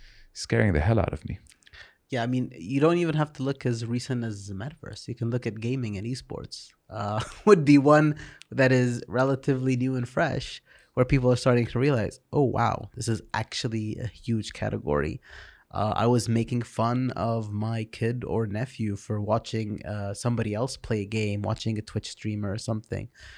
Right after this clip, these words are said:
Speaker 2: And now we're seeing, uh, humongous investments and funds and organizations just to, uh,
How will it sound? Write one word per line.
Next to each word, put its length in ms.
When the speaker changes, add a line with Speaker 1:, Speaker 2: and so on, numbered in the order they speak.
Speaker 2:
And 140
now 160
we're 120
seeing, 680
uh, 240
humongous 760
investments 640
and 160
funds 540
and 160
organizations 1080
just 380
to, 520
uh, 500